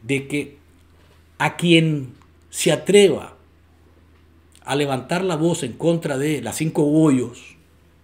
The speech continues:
¿verdad? En este caso, él se atrevió pensando que Daniel Ortega, y ahí se equivocan, ahí donde se equivocan, creen que si, eh,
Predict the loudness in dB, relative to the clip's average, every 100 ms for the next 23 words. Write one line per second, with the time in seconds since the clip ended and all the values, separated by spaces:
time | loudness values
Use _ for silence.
0 | _ _ _ _ _ _ _ _ _ -8
1 | -6 -6 -8 -8 -6 -4 -2 2 2 2
2 | -2 -12 _ -6 -6 -4 -4 -2 -2 -2
3 | -4 -6 -4 -2 -4 -4 -2 -2 -2 -2
4 | -4 -6 -4 -2 0 -2 -4 -4 0 2
5 | 0 -4 -4 -4 -4 -4 -2 0 -2 -4
6 | -8 -10 -16 _ _ -20 -20 _ _ 0
7 | 4 4 2 0 0 0 -2 -2 -12 _
8 | _ _ -16 -14 -14 -16 -20